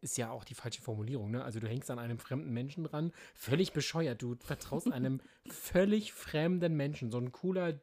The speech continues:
Speaker 1: Dude, ähm, der so, hey, na, nur Englisch spricht, wo du denkst so, "Hä, was? <laughs> Wie, wie verstehst du mich, wenn ich, äh, angsterfüllt Worte aus mir rausfallen?" Aber wurscht.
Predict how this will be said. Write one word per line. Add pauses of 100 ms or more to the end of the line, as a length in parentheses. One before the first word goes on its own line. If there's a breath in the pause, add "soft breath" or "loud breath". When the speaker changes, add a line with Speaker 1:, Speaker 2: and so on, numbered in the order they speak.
(120)
Speaker 1:
Dude, (580 loud breath)
ähm,
der
so,
hey,
na, (340 soft breath)
nur
Englisch
spricht,
wo
du
denkst
so,
"Hä,
was? (260)
<laughs>
Wie,
wie
verstehst
du
mich,
wenn
ich,
äh,
angsterfüllt
Worte
aus
mir
rausfallen?" (360 loud breath)
Aber
wurscht.